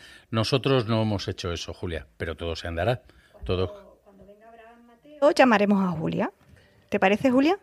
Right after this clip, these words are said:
Speaker 2: ¿Y le haces tú la entrevista?
Speaker 1: Pero, Aida, si viene Abraham Mateo, mm, lo va a entrevistar Julia.
Speaker 2: Sí, sí, lo acabo de
Speaker 1: ¿Tú te atreves?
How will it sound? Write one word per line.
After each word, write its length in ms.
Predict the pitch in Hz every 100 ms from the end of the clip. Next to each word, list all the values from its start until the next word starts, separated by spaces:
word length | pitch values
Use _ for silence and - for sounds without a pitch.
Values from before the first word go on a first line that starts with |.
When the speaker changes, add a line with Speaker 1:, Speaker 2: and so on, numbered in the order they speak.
| -
Speaker 2:
¿Y 80 |
le 60 | 214
haces 180 | 220 226
tú 80 | 226
la 60 |
entrevista? 480 | 226 214 220 240 370 370
Speaker 1:
Pero, 200 | 110 110
Aida, 320 | 123 107 92 -
si 180 | -
viene 260 | 117 135 151
Abraham 280 | 151 143 139
Mateo, 480 | 135 127 151 175 190 - _ _ _ _ -
mm, 520 | - 113 110 107 104 104 -
lo 220 | 113 107
va 60 |
a 40 | 123
entrevistar 560 | 127 135 120 - 135
Julia. 380 | 131 110 85 69
Speaker 2:
Sí, 220 | - - 208
sí, 340 | - 214 294 -
lo 80 | 170
acabo 240 | - 160
de 80 | 156
Speaker 1:
¿Tú 140 | 131
te 80 | 190
atreves? 640 | - 98 98 175 202 -